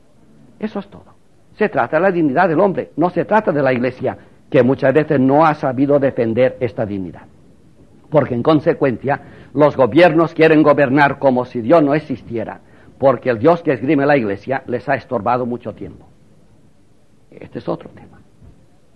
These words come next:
¿Sí? Si el Dios que muestra la iglesia muchas veces es el verdadero,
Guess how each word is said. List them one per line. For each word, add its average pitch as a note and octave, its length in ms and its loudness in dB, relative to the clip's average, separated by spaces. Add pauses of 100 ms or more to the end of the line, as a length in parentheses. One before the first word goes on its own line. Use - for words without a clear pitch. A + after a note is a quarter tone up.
(840)
¿Sí? - 160 -20 (540)
Si C3 260 -4
el A#2 140 0
Dios G3 380 2
que D3+ 200 0
muestra F3+ 360 4
la D#3+ 100 6
iglesia D#3 380 2
muchas D#3 340 2
veces B2+ 480 -2 (300)
es D3+ 180 2
el C3+ 140 4
verdadero, F#3+ 640 4